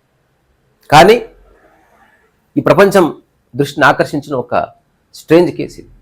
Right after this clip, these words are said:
So అతని పేరు నాకు రాసుకున్నాను, శ్రీకాంత్ మూర్తి అనే ఒక ఆయన లాస్ట్ హర్రా అని ఒక బుక్ రాశాడు.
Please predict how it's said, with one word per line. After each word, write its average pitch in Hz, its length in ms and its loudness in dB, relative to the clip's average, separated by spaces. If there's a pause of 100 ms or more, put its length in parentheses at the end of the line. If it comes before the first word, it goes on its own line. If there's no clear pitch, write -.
(3000)
So 160 180 -2
అతని 135 260 2
పేరు 160 420 0
నాకు 110 500 0 (380)
రాసుకున్నాను, 110 560 -2 (760)
శ్రీకాంత్ 165 460 2
మూర్తి 139 520 0
అనే 120 160 -4
ఒక 110 200 -6
ఆయన 123 340 -4
లాస్ట్ 139 480 0
హర్రా 113 380 -2 (100)
అని 117 120 -14
ఒక 107 120 -16
బుక్ 95 240 -20
రాశాడు. - 320 -20